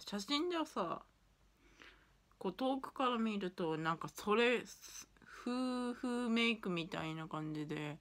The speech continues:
なんか目がもうちょっと地雷さん寄りじゃなかったなと思ったので、も、もっとね、地雷さん寄りに近づけるように撮り直そうと思ったし、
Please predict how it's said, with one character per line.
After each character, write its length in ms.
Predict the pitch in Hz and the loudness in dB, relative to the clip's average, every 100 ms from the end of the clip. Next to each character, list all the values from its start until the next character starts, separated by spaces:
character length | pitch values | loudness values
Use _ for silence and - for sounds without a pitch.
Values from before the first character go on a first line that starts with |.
| _ - - _ | _ -20 -20 _
な 100 | 175 | 0
ん 40 | 170 | 2
か 100 | 156 | 2
目 360 | 156 170 226 | 4 4 6
が 160 | 233 202 | 6 4
も 240 | 180 175 | 4 4
う 40 | 170 | 2
ち 80 | |
ょ 40 | 180 | 0
っ 20 | |
と 160 | 175 156 | 2 2
地 160 | 151 | 4
雷 260 | 160 180 214 | 4 4 2
さ 140 | 196 | 2
ん 120 | 196 | 4
寄 120 | 190 190 | 4 4
り 160 | 196 | 2
じ 100 | 180 | 2
ゃ 80 | 185 | 2
な 160 | 180 180 | 2 2
か 120 | 190 | -2
っ 40 | |
た 200 | - 151 | 0 0
な 140 | 151 151 | 0 0
と 120 | 156 | -2
思 180 | 156 156 | -2 -4
っ 20 | |
た 220 | - 160 | -4 -2
の 200 | 147 143 | -2 -2
で、 440 | 147 147 143 - - _ _ _ _ _ - _ - _ _ _ - - - - - - - - _ - | 0 0 0 -4 -12 _ _ _ _ _ -20 _ -20 _ _ _ -20 -20 -20 -20 -20 -20 -20 -20 _ -2
も、 220 | 202 202 196 - - | 2 2 -2 -14 -4
も 220 | 160 202 | 4 4
っ 80 | 220 - | 4 2
と 140 | 185 | 2
ね、 260 | 160 151 147 | 4 4 2
地 120 | 147 | 2
雷 220 | 160 170 175 | 6 6 4
さ 180 | 185 | 2
ん 120 | 180 175 | 2 2
寄 120 | 175 | 2
り 160 | 175 | 2
に 160 | 180 170 | 0 0
近 280 | - - 175 | -4 -4 -2
づ 200 | 160 170 | -2 -4
け 160 | - 170 | 0 2
る 120 | 170 | 2
よ 120 | 151 | 0
う 40 | |
に 160 | 156 147 | 0 -4
撮 160 | - 156 | -4 -2
り 120 | 156 | 0
直 220 | 165 165 | 0 0
そ 240 | 165 165 | -2 -4
う 60 | 156 | -4
と 100 | - | -4
思 160 | 143 139 | -4 -6
っ 40 | |
た 180 | - 139 | -6 -8
し、 480 | - 139 135 131 | -6 -4 -4 -6